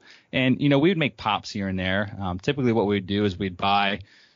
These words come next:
and we'd wait until we got about ten to fifteen homes, and then we'd,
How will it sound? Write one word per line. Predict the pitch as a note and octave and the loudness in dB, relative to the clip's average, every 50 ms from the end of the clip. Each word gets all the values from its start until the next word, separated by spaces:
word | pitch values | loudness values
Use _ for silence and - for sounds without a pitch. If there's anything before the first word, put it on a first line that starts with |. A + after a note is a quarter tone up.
| _ _ _ _ - - | _ _ _ _ -6 -4
and | G#2+ G#2+ G2+ | -2 0 2
we'd | G#2+ A2+ G2+ | 0 0 2
wait | G#2+ G#2+ - | 0 0 0
until | - - A2 | -2 -4 -4
we | G#2 G2+ | -4 -2
got | F#2+ G2+ G2+ | 0 0 0
about | G2+ F#2 G2+ F#2+ F2 - - | 2 2 2 0 0 -2 -4
ten | - A#2+ A2+ G#2+ | -6 -4 -2 -2
to | G2 F#2 | -2 -2
fifteen | - A2 G2 - - G#2 G2+ F#2+ | -4 -4 -6 -4 -4 -4 -4 -2
homes, | F2 F#2+ F#2+ F#2 F2+ F#2 F#2 F2 - | 0 0 2 2 2 2 0 -2 -2
and | F#2 G#2 G#2 | -2 0 0
then | G2+ | 2
we'd, | G2+ G2+ F#2+ F#2+ | 0 0 -2 -4